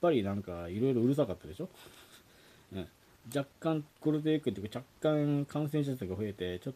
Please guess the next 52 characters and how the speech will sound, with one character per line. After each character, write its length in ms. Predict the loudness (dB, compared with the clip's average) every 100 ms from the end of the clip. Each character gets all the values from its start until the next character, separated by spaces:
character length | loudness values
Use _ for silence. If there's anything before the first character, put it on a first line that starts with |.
| -6
と 400 | -4 -4 -4 -6
ま 100 | -6
た 100 | -6
自 140 | -6 -8
粛 180 | -8 -6
し 100 | -2
ま 120 | -4
し 80 | -4
ょ 40 |
う 40 | -6
か 80 |
み 100 | -8
た 100 | -8
い 40 | -10
な 80 | -8
の 160 | -8
を 20 |
言 160 | -6 -6
い 60 | -6
出 80 |
し 40 | -6
た 60 | -6
バ 120 | -6
カ 100 | -6
が 80 | -8
い 40 | -8
た 140 | -8
ん 120 | -8
だ 120 | -12
け 80 | -16
ど。 80 | -16 -18 -20 -20 -20 _ _ _ _ -20 -20 -20 -20 -20 -20 _ -8
う 20 |
ー 40 | -4
ん。 1160 | -4 -4 -4 -4 -6 -8 -10 -12 -12 -12 -16 -20 -20 _ _
で、 140 | -4 2
ど 140 | 4
こ 80 | 6
で 60 | 6
も 60 |
行 100 | 2
く 40 | 2
と 120 | 0
こ 100 | 2
が 100 | 2
な 100 | 0
く 60 |
て、 340 | -4 -6 -6 -8 -16 -20 -20 _ -14
う 60 | -10
ん、 280 | -8 -8 -10 -16 -20 -20 -20 -20
こ 180 | -8 0
こ 100 |
い-、 100 | 0